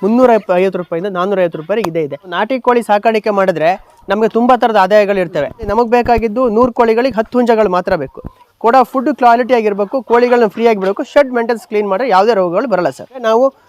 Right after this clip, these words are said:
ಜೋಳ ಹಾಕ್ತೀವಿ, ಅಕ್ಕಿ, ಗೋಧಿ, ರಾಗಿ, ಸಜ್ಜೆ ಏನ್ ಸಿಕ್ಕುತ್ತೋ ಅದು ಕೊಡ್ತೀವಿ. ದಯವಿಟ್ಟು ಕೋಳಿಗಳನ್ನ ಬೆಳಗ್ಗೆ ಬೇಗ ಬಿಡಕ್ ಹೋಗ್ಬೇಡಿ. ಮುಕ್ಕಾಲ್ ಎಕರೆ ಜಾಗದಲ್ಲಿ ಒಂದ್ ಸಾವಿರ ಬಿಡ್ಬೋದು, ಏನ್ ತೊಂದ್ರೆ ಇಲ್ಲ.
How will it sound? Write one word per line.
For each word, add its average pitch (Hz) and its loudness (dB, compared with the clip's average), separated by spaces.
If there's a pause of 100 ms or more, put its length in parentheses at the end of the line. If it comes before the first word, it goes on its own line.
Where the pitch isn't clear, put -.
(180)
ಜೋಳ 220 4
ಹಾಕ್ತೀವಿ, 190 -4 (220)
ಅಕ್ಕಿ, 214 -6 (100)
ಗೋಧಿ, 196 0
ರಾಗಿ, 190 0
ಸಜ್ಜೆ 185 -4 (180)
ಏನ್ 262 0
ಸಿಕ್ಕುತ್ತೋ 269 -2
ಅದು 202 0
ಕೊಡ್ತೀವಿ. 170 -4
ದಯವಿಟ್ಟು 214 -4
ಕೋಳಿಗಳನ್ನ 202 -2
ಬೆಳಗ್ಗೆ 185 -2
ಬೇಗ 180 0
ಬಿಡಕ್ 180 -4
ಹೋಗ್ಬೇಡಿ. 151 -8
ಮುಕ್ಕಾಲ್ 226 -2
ಎಕರೆ 226 -4
ಜಾಗದಲ್ಲಿ 208 -2
ಒಂದ್ 185 -4
ಸಾವಿರ 190 2
ಬಿಡ್ಬೋದು, 196 0
ಏನ್ 151 -6
ತೊಂದ್ರೆ 175 0
ಇಲ್ಲ. 139 -4